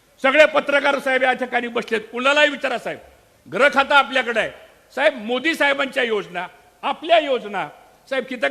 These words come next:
खाली काम करत असताना साहेब सगळा ठेकेदाराचा एक मोठा कोंडावळा तयार झालेला आहे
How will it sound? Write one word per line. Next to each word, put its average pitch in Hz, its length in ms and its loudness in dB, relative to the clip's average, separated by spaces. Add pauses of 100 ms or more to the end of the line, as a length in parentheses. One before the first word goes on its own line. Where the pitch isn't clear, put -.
(100)
खाली 247 280 -2
काम 254 400 -2
करत 247 280 -6
असताना 208 340 -6
साहेब 165 240 -8 (640)
सगळा 220 240 2
ठेकेदाराचा 226 880 -2 (300)
एक 202 180 -10
मोठा 220 240 -6
कोंडावळा 226 440 -2 (100)
तयार 220 200 2
झालेला 220 360 -2
आहे 294 140 4